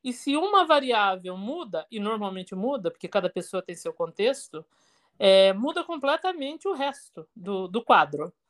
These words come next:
Então, as pessoas são despreparadas e, eu, eu não sei exatamente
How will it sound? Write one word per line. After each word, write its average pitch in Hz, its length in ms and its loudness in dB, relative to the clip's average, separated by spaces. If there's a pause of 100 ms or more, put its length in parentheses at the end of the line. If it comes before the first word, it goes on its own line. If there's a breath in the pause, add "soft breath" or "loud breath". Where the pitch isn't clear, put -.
(480)
Então, 214 240 4
as 247 100 4
pessoas 262 500 2
são 254 680 -4
despreparadas 269 1300 0
e, 208 800 -14 (800)
eu, 220 200 4
eu 240 140 6
não 262 180 2
sei 262 260 0
exatamente 208 960 -4